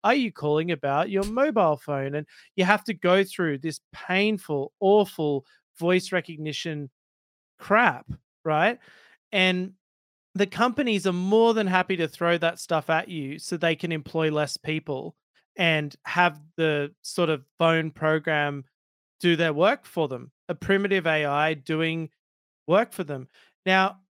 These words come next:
well, I guess my counter argument to the people saying it's wasting the people at work's time having A Is call them is that why not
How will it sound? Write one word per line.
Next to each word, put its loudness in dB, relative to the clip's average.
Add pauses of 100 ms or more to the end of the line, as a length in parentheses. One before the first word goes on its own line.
(1000)
well, -4
I 4
guess 0
my 4
counter 0
argument 0
to -20
the -6
people -8
saying -4
it's -10
wasting -4
the -8
people -6
at -8
work's -4
time -2
having -4
A -2
Is -12
call -2
them -10 (400)
is 0
that 2 (420)
why 4
not 2